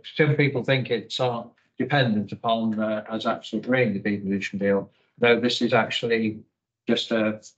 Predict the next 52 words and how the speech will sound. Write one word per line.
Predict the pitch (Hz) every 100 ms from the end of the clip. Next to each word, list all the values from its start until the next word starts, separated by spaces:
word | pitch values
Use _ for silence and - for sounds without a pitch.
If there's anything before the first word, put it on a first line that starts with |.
| _ _ _ _ _
a | 107
reward, | 110 101 110 120 143
I | 110
suppose | 104 - 113 113
you | 101
call | 120 117
it, | 127
and | 107 117
what | 120 107
you |
call | 98 107 92
it. | 95 -
So | - 123
we | 117
have | 123 131
been, | 127 120 117 117
uh, | 113
Greater | 120 139
Lincolnshire | 131 123 123
has | 113
been | 117 107
given | 113 107
twenty-eight | - 123 110 101 -
million, | 110 110 107 104 - _ _ _ _ 113
um, | 110 113 110
of | 107
twenty | - 139 120 107
million | 104 104 101
of | 98
which, | 107 104 - - - - _ _ -
uh, | 104 104 101 98 - -
has | 107
been | 117 107
agreed | 104 107 104
will | 98 98
be | 104 104
spent | 98 - 113 104 104 -
in | 104 101
the | 98 101 98 98 - _ _ _
Lincolnshire | - 123 104 - 95 92
area. | 90 110 - _ _
So | - 113 104
Justin's | 104 - 135 - 110 101 -
shaping | - 127 113 - 110
up | 110 -
that. | 120 131
So | -
I | 123
presume | 127 131 123
you're | 131
going | 127 127 127
to | - 131